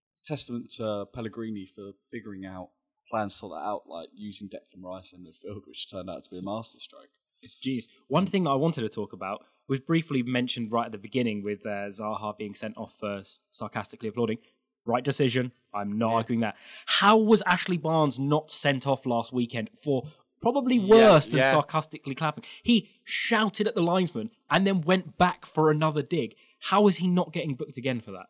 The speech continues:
Speaker 3: Yeah, it's ridic-, I, he should be sent off. Like,
Speaker 1: Mm.
Speaker 3: it's, if there's no respect to the referee, like, players aren't gonna change from getting a yellow card. It does nothing. And, like, whether you,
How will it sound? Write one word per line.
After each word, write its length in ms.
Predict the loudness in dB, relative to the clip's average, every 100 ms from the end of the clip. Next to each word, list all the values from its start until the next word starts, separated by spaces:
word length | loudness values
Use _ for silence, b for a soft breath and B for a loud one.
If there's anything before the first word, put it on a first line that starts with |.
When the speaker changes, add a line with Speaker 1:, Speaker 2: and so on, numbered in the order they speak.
| _
Speaker 3:
Yeah, 240 | 0 0 2
it's 200 | 0 0
ridic-, 260 | 0 0 2
I, 180 | 2 0
he 100 | -6
should 180 | -2 -2
be 60 | -2
sent 160 | -2 -2
off. 180 | -4 -6
Like, 200 | -6 -6
Speaker 1:
Mm. 120 | -6
Speaker 3:
it's, 160 | -8 -4
if 120 | -2
there's 140 | -2 -2
no 180 | 0
respect 460 | 0 0 0 -2 -2
to 40 | -6
the 60 |
referee, 220 | -6 -2 -2
like, 180 | -2 _ b b b _
players 220 | 4 6
aren't 180 | 6 4
gonna 160 | 2 -2
change 640 | -4 0 0 0 -6 -14
from 100 | -6
getting 200 | -4 -2
a 20 |
yellow 180 | -2 -2
card. 280 | -2 -2 -4
It 100 | -4
does 160 | -2 0
nothing. 380 | 0 -4 -6 -12 -8
And, 180 | -6 2
like, 220 | 2 0 b b b
whether 220 | 2 4
you, 380 | 2 -4 -8